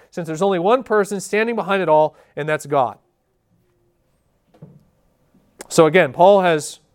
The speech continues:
already sort of made this point back in chapters one and two, or at least he's laid the theological foundation for it.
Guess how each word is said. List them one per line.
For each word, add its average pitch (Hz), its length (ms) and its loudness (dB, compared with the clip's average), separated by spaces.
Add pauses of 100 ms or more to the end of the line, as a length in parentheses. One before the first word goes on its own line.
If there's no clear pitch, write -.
(600)
already 233 260 6
sort 196 220 0
of 165 60 0
made 185 280 2
this 175 180 0
point 147 320 0
back 160 240 2
in 156 80 -8
chapters 156 440 0
one 151 160 0
and 139 120 -4
two, 170 160 4
or 147 120 6
at 143 60 0
least 156 200 0
he's 143 140 -6
laid 185 160 4
the 143 80 -6
theological 160 540 2
foundation 147 540 -2
for 127 220 -2
it. - 100 -8